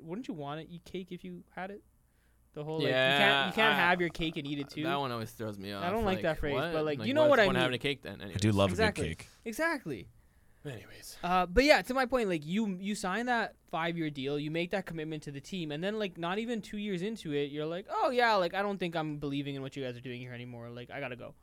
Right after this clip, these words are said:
Speaker 1: And I get it, you've been there for this many years already, but, like, what the hell was the point of signing a five-year deal then, other than you wanted all this money? So, like, if it's, like, if it's just money for you, then, like, I don't wanna hear as much of, like, "You're this loyal guy and this and that," 'cause then you're not.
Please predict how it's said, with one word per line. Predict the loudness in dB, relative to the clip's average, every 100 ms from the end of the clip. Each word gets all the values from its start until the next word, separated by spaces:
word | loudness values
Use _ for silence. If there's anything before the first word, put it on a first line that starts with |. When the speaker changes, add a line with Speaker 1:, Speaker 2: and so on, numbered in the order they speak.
| _ -20 -20 -20 -4
Speaker 1:
And | 4
I | 6
get | 6
it, | 4
you've | 4
been | 4 6
there | 4
for | 2
this | -2 -2
many | -2
years | 0 0 0
already, | 0 -2 -2
but, | -2
like, | 0
what | 0 0
the |
hell | 2
was | 2
the | 2
point | 0 0
of |
signing | 0 0
a |
five-year | 2 2 2 -2
deal | -2 0
then, | 2
other | 2 2
than | 2
you | 4
wanted | 6 8 6 8
all | 6
this | 6 0
money? | 0 -2 -6 -14 _ -16 -14 0
So, | 4
like, | 4 4
if | 0 -2
it's, | -2
like, | -2 -4 -8 _ _ _ 0
if | 0
it's | 2
just | 4 2 2 -6 _ _
money | 0 2 2 0
for | -4
you, | -4 -4 -4
then, | -4
like, | -4
I | -2
don't | 0 -2 0
wanna | -2 -2
hear | -6 -4 -4
as | -4
much | -6
of, | -6
like, | -6 -4
"You're | -4 -2
this | -4 -6
loyal | -6 -4 -4 -4
guy | -4 -4 -4
and | -4 -6
this | -8 -10
and | -10
that," | -8 -6
'cause | -8 -8
then | -6 -4 -4
you're | -2
not. | -2